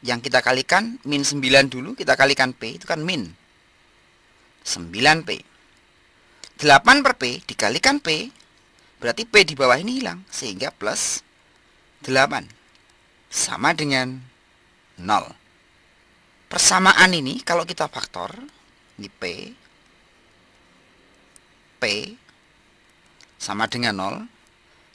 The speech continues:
dua bilangan dikalikan delapan dijumlah sembilan itu kan satu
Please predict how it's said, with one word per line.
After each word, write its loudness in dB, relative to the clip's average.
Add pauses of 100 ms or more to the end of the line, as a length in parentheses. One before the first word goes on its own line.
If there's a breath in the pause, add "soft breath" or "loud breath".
(140)
dua 0
bilangan 2
dikalikan 4
delapan 0
dijumlah -2
sembilan 2
itu -14
kan -8
satu -4